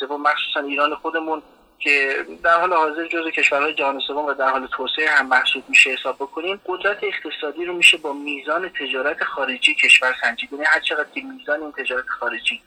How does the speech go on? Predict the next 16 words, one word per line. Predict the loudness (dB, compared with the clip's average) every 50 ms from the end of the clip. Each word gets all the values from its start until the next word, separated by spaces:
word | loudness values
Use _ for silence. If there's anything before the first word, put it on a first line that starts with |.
| _ 0
افزایش | 2 2 2 0 0 2 2 2 2
پیدا | 0 -4 -6 -6
بکنه، | -6 -6 -8 -8 -6 -4 -4 -4 -6 -6
خب | -8 -10 -4 0 2
ارزش | 2 2 2 2 2 2 2
پول | 0 -2 -4 -2 4
هم | 6 6 6 6 2 -4 _ _ _ 0
قطع | 0 0 0 -4
به | -6 -4
یقین | -2 0 0 -2 -2 0 2
افزایش | 2 2 2 0 -2 -2
پیدا | -2 -2 -2 0
خواهد | 0 0 -2 -2
کرد. | -4 -10 -14 -12 -10 -10
خب | -10 -10 -12 _ _ _ _ -4
پس | -2 -2